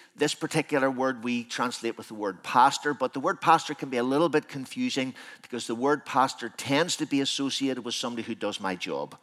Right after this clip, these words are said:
okay? And that, that's not the meaning of this word, all right? So, um, i-,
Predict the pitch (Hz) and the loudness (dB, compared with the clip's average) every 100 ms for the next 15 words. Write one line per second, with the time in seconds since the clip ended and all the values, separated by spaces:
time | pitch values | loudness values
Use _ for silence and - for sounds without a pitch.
0 | _ _ - 123 110 95 117 123 131 - | _ _ -8 -2 0 2 4 4 2 2
1 | 131 127 - - 117 113 113 117 113 110 | 4 4 2 -8 -6 -2 0 0 2 0
2 | 98 104 - 107 98 87 80 - - 104 | 0 -2 -2 -2 0 -2 -8 -14 -6 -2
3 | 107 139 - - - - - - 127 117 | 2 2 0 -12 -18 -14 -4 0 2 2
4 | 104 - - - 107 107 104 101 104 - | -2 -10 -16 -2 0 0 -2 -8 -12 -10
5 | - | -2